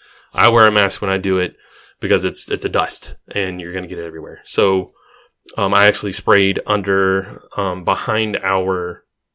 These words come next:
<sighs> I wanna try breathing better. Um, behind our dishwasher. So our dishwasher had, um,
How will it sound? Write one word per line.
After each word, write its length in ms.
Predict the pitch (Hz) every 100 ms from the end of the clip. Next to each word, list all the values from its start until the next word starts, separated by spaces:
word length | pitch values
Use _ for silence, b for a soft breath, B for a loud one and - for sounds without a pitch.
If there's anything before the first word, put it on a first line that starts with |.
| _ - _ _ _ _ _ _ _ b b b b _ _
<sighs> 40 |
I 360 | 143 135 117 101 B B B B B B B
wanna 200 | 113 107
try 160 | 107
breathing 440 | 95 104 98 95 85
better. 380 | 87 85 - - -
Um, 560 | 120 113 107 98 90 - 113
behind 540 | 110 107 135 143 131
our 480 | - 101 101 95 90 -
dishwasher. 480 | 147 90 80 - - _ _ _ _ _ _ _ _ _ _ _ b b b b b b
So 180 | 110
our 120 | 101 95
dishwasher 640 | 120 143 113 107 107 98
had, 520 | 107 101 95 95 - _ _ -
um, 640 | 104 92 90 85 85 101